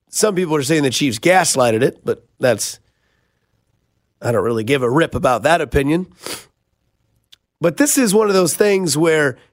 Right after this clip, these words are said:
does it really matter what the Raiders do? Does a move the Raiders make like this at quarterback give any sort of fear strike to you as a Chiefs fan? Probably not.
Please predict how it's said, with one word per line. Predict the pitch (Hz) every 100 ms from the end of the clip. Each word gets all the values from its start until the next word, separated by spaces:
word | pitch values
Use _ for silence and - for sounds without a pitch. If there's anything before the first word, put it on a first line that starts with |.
| _
does | 254 262
it | 262
really | 220 226 208
matter | 170 190 208 190
what | 165 175 190
the | 180
Raiders | 156 165 151 131 104
do? | 95 - _ _ _ _ _ _ _ _ _ _ _ _ _ _ -
Does | 214 185
a | 202
move | 190 262 285
the | 233 226
Raiders | 220 214 190 143
make | 175 202 190
like | 180 175 151
this | 180 190 -
at | 165 156
quarterback | - 214 202 151 151 156
give | 160 160
any | 190 208
sort | 180 - 196 175
of | 147 - _ _ -
fear | - 233 233 214
strike | - - 170 156 165 -
to | 190
you | 175 165 175
as | 160 151
a |
Chiefs | 185 247 220 -
fan? | 127 -
Probably | - 175 165 165
not. | 160 147 120